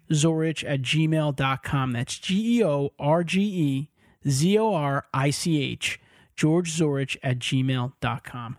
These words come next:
All right, George, thanks for doing what you're doing. Keep it up. And if we can help you, always feel free to let me know.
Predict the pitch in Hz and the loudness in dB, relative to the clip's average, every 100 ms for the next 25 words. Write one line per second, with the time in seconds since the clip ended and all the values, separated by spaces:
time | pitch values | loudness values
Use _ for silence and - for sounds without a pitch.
0 | - - - 165 139 156 139 180 180 - | -16 -4 2 2 4 0 2 0 0 -2
1 | 160 180 170 165 143 131 156 147 - 170 | 2 2 4 2 0 2 2 0 0 0
2 | 165 156 147 147 - 147 143 151 143 147 | 2 0 0 -2 -2 -2 0 0 2 0
3 | 147 - _ _ 143 143 - 147 - 147 | 0 -4 _ _ 0 0 0 -4 0 0
4 | 135 135 135 123 135 135 131 131 123 | 0 0 0 0 0 0 0 0 -2